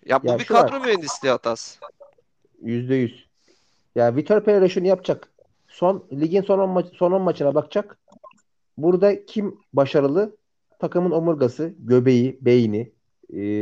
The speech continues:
Speaker 2: ileri, geri yön vereni kim? Jose Sosa, Mert Hakan Yandaş. Bunları en efektif şekilde kullanacaksın. Üç maçta bir Sosa'yı dinlendir. Ama üç maçta bir. Hani bir maç oynat, bir maç oynatma değil.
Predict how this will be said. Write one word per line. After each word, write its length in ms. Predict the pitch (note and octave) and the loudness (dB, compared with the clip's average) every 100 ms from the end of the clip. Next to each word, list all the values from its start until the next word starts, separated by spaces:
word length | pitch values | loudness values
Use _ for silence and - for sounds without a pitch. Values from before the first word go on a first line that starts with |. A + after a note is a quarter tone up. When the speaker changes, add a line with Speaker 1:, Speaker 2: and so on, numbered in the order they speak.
| G#2 | -4
Speaker 2:
ileri, 520 | - B2+ B2+ B2 B2+ - - _ _ _ B2 | -4 0 2 4 2 0 -10 _ _ _ -2
geri 420 | B2 B2 C3+ C3+ _ _ _ A#2+ | 2 2 0 -6 _ _ _ 0
yön 260 | B2+ C3+ | 2 4
vereni 320 | A#2+ G#2 G2 | 4 4 0
kim? 340 | F#2+ E3 E3+ - _ - | 0 0 0 -12 _ -2
Jose 220 | D3 D#3 | 0 0
Sosa, 480 | - D#3+ - E3 E3 - _ _ C3 | 0 0 2 0 -2 -18 _ _ -2
Mert 200 | C#3 C#3+ | 0 2
Hakan 220 | C3+ C#3+ | 2 2
Yandaş. 480 | C3 A#2 G2 - - _ _ - _ _ _ _ - | 2 0 -2 -6 -14 _ _ -20 _ _ _ _ -6
Bunları 380 | D#3 G#3 G#3 G#3 A3 - - | -2 0 2 2 2 -2 -2
en 120 | A3+ | 0
efektif 380 | A3+ F#3 F3 C#3+ | 0 0 -2 -2
şekilde 260 | D#3+ E3+ A#3+ | -2 0 -2
kullanacaksın. 720 | B3+ A3+ G#3+ C4+ - G#2 - _ _ _ _ _ _ _ _ | 2 2 2 0 -4 -10 -14 _ _ _ _ _ _ _ _
Üç 220 | G#3+ - | -8 -2
maçta 340 | A3+ F3+ D#3+ B2 | 0 0 0 -2
bir 60 | |
Sosa'yı 400 | A#2 E3+ D3+ D3+ | 0 -2 0 0
dinlendir. 580 | D#3+ D#3 D3+ B2+ A#2+ - _ _ - | 2 2 2 0 -4 -12 _ _ -6
Ama 200 | C3+ D3 | 0 0
üç 140 | C#3+ | 0
maçta 300 | C3+ B2+ A2+ | -2 0 -4
bir. 180 | G2 - _ _ | -4 -8 _ _
Hani 200 | A2+ A2+ | -10 -4
bir 100 | D3 | 0
maç 200 | C#3+ C#3+ | 0 2
oynat, 280 | C#3 C#3+ C#3 | 2 2 0
bir 60 | C#3 | 0
maç 180 | C3+ | 0
oynatma 360 | C3+ C3 C#3 B2+ | 0 0 0 0
değil. 200 | B2+ | 0